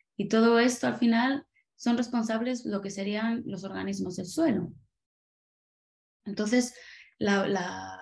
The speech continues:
la biota, los organismos del suelo tienen un, un, un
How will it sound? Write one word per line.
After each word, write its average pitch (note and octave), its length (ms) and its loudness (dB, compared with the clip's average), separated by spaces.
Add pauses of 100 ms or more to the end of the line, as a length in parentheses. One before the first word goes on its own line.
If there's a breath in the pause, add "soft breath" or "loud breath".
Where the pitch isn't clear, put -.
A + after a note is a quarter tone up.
la F#3 140 -12
biota, A#3 640 2
los G3 200 -4
organismos A3 420 -2
del - 100 -8
suelo A#3 260 0
tienen G#3+ 260 -6
un, G#3+ 220 -4
un, G3+ 720 -4
un F#3+ 560 -8